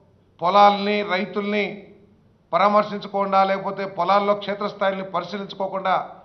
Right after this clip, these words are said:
మీరేదో ముఖ్యమంత్రి గారి కళ్ళ నీళ్ళు తుడుస్తానికి ఏదో రిపోర్ట్లు ఇచ్చేసి రైతులకు అన్యాయం చేయొద్దని చెప్పేసి మనం చేస్తా ఉన్నాను. నేను ఈ మాట ఎందుకు అంటున్నానంటే, రైతులకి ప్రభుత్వం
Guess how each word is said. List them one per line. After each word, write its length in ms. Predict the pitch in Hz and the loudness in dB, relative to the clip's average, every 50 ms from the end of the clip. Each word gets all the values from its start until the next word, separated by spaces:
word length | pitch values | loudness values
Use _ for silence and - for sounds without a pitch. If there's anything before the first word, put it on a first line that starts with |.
| _ - - - - _ _ _ _ - | _ -20 -20 -20 -20 _ _ _ _ -12
మీరేదో 600 | 147 175 196 196 190 208 208 208 214 214 202 165 | -8 -6 -4 0 0 0 2 4 4 4 4 2
ముఖ్యమంత్రి 600 | - - 180 - - 220 220 208 214 208 208 208 | 0 -4 -8 -8 -4 -4 -2 -2 -2 -2 -2 -2
గారి 160 | 202 202 202 202 | 0 0 0 -2
కళ్ళ 240 | - - 185 190 | -2 -2 -2 -2
నీళ్ళు 260 | 202 202 202 208 202 202 | -2 -2 -2 -4 -4 -4
తుడుస్తానికి 520 | 196 196 202 - - 196 196 190 190 190 | -6 -8 -8 -4 -4 -4 -4 -4 -6 -8
ఏదో 140 | 180 170 190 | -6 -6 -6
రిపోర్ట్లు 460 | 170 180 180 - 196 202 196 170 185 | -6 -8 -8 -8 -8 -8 -8 -8 -12
ఇచ్చేసి 680 | - - 185 185 180 - 196 185 170 156 147 - - - - - _ - | -12 -10 -10 -10 -10 -8 -8 -6 -8 -8 -10 -14 -20 -20 -20 -20 _ -8
రైతులకు 440 | 107 143 175 170 190 185 170 - 170 | -8 -6 -6 -6 -8 -12 -10 -10 -10
అన్యాయం 320 | - 156 175 180 180 175 | -8 -8 -6 -6 -6 -6
చేయొద్దని 400 | - 151 160 151 - 143 147 151 | -8 -8 -10 -10 -8 -10 -10 -10
చెప్పేసి 300 | 143 135 113 135 135 123 | -12 -12 -12 -12 -12 -10
మనం 160 | 123 117 120 | -10 -10 -10
చేస్తా 300 | 120 117 110 110 - 117 110 | -10 -12 -14 -14 -14 -14 -14
ఉన్నాను. 200 | 104 98 101 101 - _ _ _ _ _ _ _ _ _ _ _ _ - | -14 -14 -18 -20 -20 _ _ _ _ _ _ _ _ _ _ _ _ -14
నేను 160 | 147 170 170 | -10 -8 -8
ఈ 60 | 170 | -6
మాట 280 | 170 160 156 175 196 196 | -4 -2 0 0 0 -2
ఎందుకు 240 | 190 180 180 185 208 | -4 -6 -4 -2 -2
అంటున్నానంటే, 760 | 202 185 190 190 185 185 - 202 220 247 - - - - - - _ _ _ _ _ _ _ _ _ _ _ _ _ _ _ _ _ _ _ _ _ _ _ _ _ _ _ - | 0 0 0 0 0 -2 -4 -4 -4 -4 -6 -8 -12 -18 -20 -20 _ _ _ _ _ _ _ _ _ _ _ _ _ _ _ _ _ _ _ _ _ _ _ _ _ _ _ -10
రైతులకి 480 | - - 117 - - 240 226 226 202 | -6 -4 -4 -4 -4 -4 -6 -6 -8
ప్రభుత్వం 840 | 202 - 175 190 190 226 220 - 240 220 190 185 190 214 208 - - | -6 -4 -2 -2 0 -2 0 2 6 6 6 6 4 2 -4 -8 -14